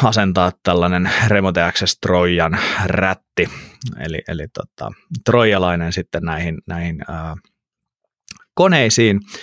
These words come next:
ja, ja s-, sitten on, ää, tää Malwarebytes on tunnistanut neljä eri kampanjaa, jolla, jolla tätä on sitten jaettu. Ja nämä on tosiaan alkanut,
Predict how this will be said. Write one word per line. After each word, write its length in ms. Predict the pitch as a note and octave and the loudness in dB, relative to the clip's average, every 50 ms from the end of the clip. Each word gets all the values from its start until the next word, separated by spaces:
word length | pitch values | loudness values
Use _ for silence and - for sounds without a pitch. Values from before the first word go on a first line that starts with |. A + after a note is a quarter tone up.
| - - - - - - | -18 -18 -20 -18 -10 -2
ja, 340 | G2 G2 G2 F#2+ G2 G2+ - - | 0 2 4 4 4 2 0 0
ja 280 | B2 G#2 G2 G2+ - - | 0 2 2 2 0 0
s-, 320 | B2 - - - - - - | -2 -4 -2 -2 -2 -2 0
sitten 300 | G#2+ F#2+ - - G#2 G2 | -2 -2 0 0 0 2
on, 140 | F#2 G2+ - B2+ | 2 0 -2 -4
ää, 220 | A#2 G2+ - F2+ G2 - - - | -6 -6 -6 -8 -8 -10 -6 -2
tää 220 | - F#2+ F#2 F#2 - | 0 2 2 2 0
Malwarebytes 640 | - F2 G#2 G2+ G2 F2+ F#2 F#2 F2+ F#2+ F#2 F2+ - | 0 0 2 2 2 2 0 0 2 0 0 0 0
on 100 | G2 F2+ | -2 0
tunnistanut 420 | G2+ F#2+ F2+ F2+ - F#2 F#2 F#2 G2 | 0 0 0 0 0 0 2 2 2
neljä 320 | F#2+ F#2 F2+ F2 F2 F2 | 2 2 2 2 2 2
eri 120 | F2 F2+ - | 2 0 0
kampanjaa, 640 | - E2+ E2 E2 E2+ - - - - - - - - | 2 2 2 0 -2 -2 -4 -4 -4 -4 -6 -6 -4
jolla, 280 | - D#2+ D#2 C2 C#2+ - _ - - | -2 -2 -2 -2 -4 -6 _ -6 0
jolla 240 | - F#2+ F2+ F2 E2+ | 2 4 4 4 2
tätä 340 | - D#2 - - D2+ E2 E2+ | 0 -4 -4 -2 -2 -2 -2
on 160 | E2 D#2+ - - _ _ _ - _ _ _ - | -2 -4 -8 -12 _ _ _ -20 _ _ _ -4
sitten 480 | - - - - _ - D2 D2 D2+ F2 F2 | -2 -2 -4 -4 _ -10 -8 -8 -8 -4 0
jaettu. 460 | F#2 F2 D#2 C2+ B1 - - - - - _ - - - - - - - - | 0 2 2 2 0 -4 -8 -12 -18 -18 _ -12 -10 -8 -8 -8 -8 -4 0
Ja 60 | - | 2
nämä 100 | A2+ D3 | 4 4
on 60 | E3+ E3+ | 4 2
tosiaan 300 | - C3+ D#3+ C3 B2 B2 | 2 2 2 2 2 4
alkanut, 540 | C3+ C#3+ C#3 B2 - G#2 F#2+ F#2 E2 - | 4 4 2 2 2 2 0 0 -2 -4